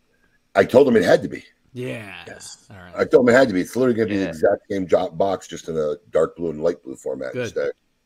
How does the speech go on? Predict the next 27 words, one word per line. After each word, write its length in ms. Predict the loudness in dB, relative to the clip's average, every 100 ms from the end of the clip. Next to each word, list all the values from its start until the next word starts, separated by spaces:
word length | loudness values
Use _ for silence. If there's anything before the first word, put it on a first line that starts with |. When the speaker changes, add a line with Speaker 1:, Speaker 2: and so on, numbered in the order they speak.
| _
Speaker 4:
Yeah, 260 | -14 -10 -10
it 120 | -12
really 120 | -10
Speaker 1:
So 80 | -8
Speaker 4:
came 100 | -8
out 100 | -6
Speaker 2:
That 120 | -6
Speaker 4:
ni-, 40 | -2
Speaker 2:
box 260 | -2 -2
Speaker 4:
the 40 | -2
color 140 | -2
Speaker 2:
feels 140 | -4
Speaker 4:
ca- 60 | -6
Speaker 2:
so 200 | -6 -6
good. 280 | -6 -10 -12 _ _ _
Speaker 1:
Doesn't 280 | 4 6
Speaker 4:
the 60 | 4
Speaker 1:
it, 40 |
Speaker 4:
color 20 | 2
Speaker 1:
for 60 |
Speaker 4:
came 120 | 4
out 40 | 6
Speaker 1:
whatever 180 | 6 4
Speaker 4:
really 160 | 2
nice. 180 | 0 0
Speaker 1:
reason? 160 | -2 -4 _ _ _ _
And 100 | 0